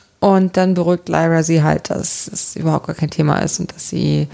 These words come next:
da, äh, gewohnt dran ist und das gerne mag. Und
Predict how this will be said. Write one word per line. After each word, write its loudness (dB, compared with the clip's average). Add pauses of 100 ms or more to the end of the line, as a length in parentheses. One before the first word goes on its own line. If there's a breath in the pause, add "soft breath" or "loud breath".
(500 loud breath)
da, 2
äh, -4
gewohnt 2
dran 2
ist 0
und -2
das -2
gerne 2
mag. 2
Und 0